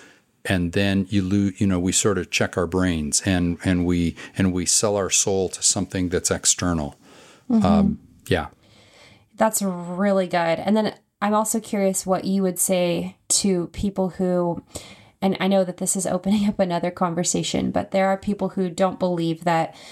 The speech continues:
Speaker 2: um, apostles, like, the, the, the apostolic movement ended with Acts, right? That's what they would say. Um, we don't necessarily need to go into it, but I'm wondering if there are people who kind of land a little bit more on that side, a little bit more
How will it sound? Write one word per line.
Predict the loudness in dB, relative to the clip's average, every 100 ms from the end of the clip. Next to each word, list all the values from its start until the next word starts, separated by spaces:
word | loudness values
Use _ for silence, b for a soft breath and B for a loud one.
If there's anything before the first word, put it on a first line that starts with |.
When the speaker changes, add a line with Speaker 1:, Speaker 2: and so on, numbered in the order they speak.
| B B
Speaker 2:
um, | -2 0 -2 -6 -4
apostles, | -2 0 0 0 0 -2 -4 -4 -4 -2
like, | -4 -4
the, | -4
the, | -2 0 0 0 -4
the | 0
apostolic | 0 -2 -2 0 0 -2 -2
movement | -2 0 -2
ended | 0 -2
with | -2 0
Acts, | -2 -2 -4
right? | -2
That's | -2 -2
what | -2
they | -2
would | -2
say. | -2 0 2 0 -4 B B B -2
Um, | 0 0 -4 -2
we | 0
don't | 2
necessarily | 2 -2 -2 0 0 0
need | -2
to | -2
go | -2
into | -2 -2 -2
it, | 0
but | 0
I'm | 0
wondering | 0 2 0
if | 0
there | 0 0
are |
people | 0 -2 0
who | -2 -4
kind | -2 0 0
of | 0
land | 0 0 0
a |
little | 0 0
bit | -2 -2
more | 0 0
on | 0
that | -2 -2
side, | -2 0
a | -2
little | 0 0
bit | 0
more | 2 0